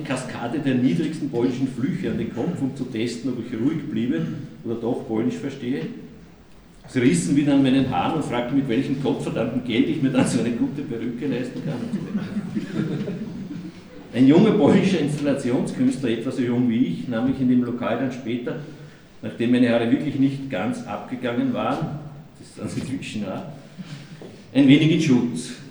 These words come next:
Er zeigte mir stolz an der Decke des Raumes eine kopfstehende, hellblau gestrichene Klomuschel, aus der wie aus einem Füllhorn ausgegossen, im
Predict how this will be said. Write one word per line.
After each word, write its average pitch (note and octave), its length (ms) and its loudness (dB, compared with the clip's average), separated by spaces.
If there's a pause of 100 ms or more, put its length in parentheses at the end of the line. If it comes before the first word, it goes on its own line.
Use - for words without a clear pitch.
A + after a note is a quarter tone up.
(220)
Er A2+ 140 -6
zeigte C#3 300 4
mir F3 100 6
stolz D#3 400 4
an E3+ 80 2
der E3+ 160 0 (200)
Decke A#2 280 0
des G#2 200 -2
Raumes C3+ 300 0
eine C3 200 -2 (520)
kopfstehende, C#3+ 640 2
hellblau G#2+ 560 2
gestrichene C#3 500 0
Klomuschel, C3 520 2 (680)
aus A#2 140 -8
der C3 220 2
wie D3+ 100 4
aus D3 120 0
einem C3 200 4
Füllhorn - 480 0
ausgegossen, B2 800 -2
im A#2+ 320 -2